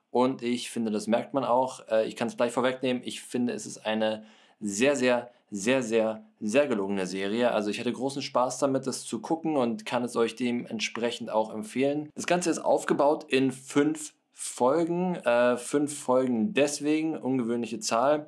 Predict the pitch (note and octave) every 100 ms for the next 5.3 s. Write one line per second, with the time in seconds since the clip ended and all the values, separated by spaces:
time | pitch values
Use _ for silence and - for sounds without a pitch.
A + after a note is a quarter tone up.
0 | - - _ - G#2+ G2 B2 D3+ C#3+ -
1 | A#2+ A#2+ - - C3+ C#3+ C3 B2+ - B2
2 | B2 - - _ A#2+ A#2+ C3 A#2 A#2+ G#2+
3 | A2+ A2+ G#2+ C3 C3 - C3 - A2+ G#2+
4 | A#2 - F2+ F#2 F#2+ - A2+ G#2+ G#2+ -
5 | A#2 A2+